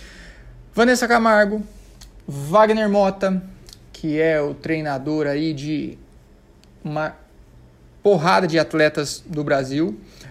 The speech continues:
É, Felipe Foguinho, skatista profissional. Alex Atala, no qual tem, é, um dos melhores restaurantes do Brasil e do mundo. Ítalo Panarrubia, o mesmo esquema do Felipe Foguinho, uma pessoa atleta,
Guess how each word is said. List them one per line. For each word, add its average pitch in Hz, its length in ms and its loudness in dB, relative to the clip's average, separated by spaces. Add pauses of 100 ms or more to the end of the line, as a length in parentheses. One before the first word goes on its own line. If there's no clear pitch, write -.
É, 151 220 0
Felipe 247 320 -2
Foguinho, 240 500 0
skatista 190 560 -4
profissional. 175 680 -6 (180)
Alex 180 380 -2
Atala, 175 680 -2
no - 80 -12
qual 156 280 2
tem, 151 340 -8 (340)
é, 139 220 -8
um 156 100 -6
dos 147 260 -8
melhores 143 440 0
restaurantes 156 540 -6
do 151 80 -6
Brasil 147 340 -2
e 151 60 -4
do 143 80 -6
mundo. 165 400 -6 (160)
Ítalo 185 320 -4
Panarrubia, 185 640 -4 (180)
o 160 60 -10
mesmo 165 400 -6
esquema 160 560 -8
do 151 220 -10
Felipe 143 440 -10
Foguinho, 170 480 -6 (240)
uma 156 140 -6
pessoa 151 640 -8 (840)
atleta, 180 680 -2